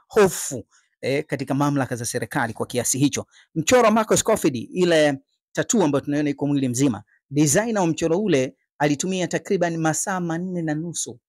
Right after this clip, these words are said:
kumchora Marcus Scofield mpaka kumaliza. Masaa manne na nusu.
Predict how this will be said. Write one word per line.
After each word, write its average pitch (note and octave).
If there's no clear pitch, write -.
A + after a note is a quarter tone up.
kumchora C3
Marcus C3
Scofield C#3
mpaka A#2
kumaliza. A2+
Masaa G#3+
manne D#3
na B2
nusu. C3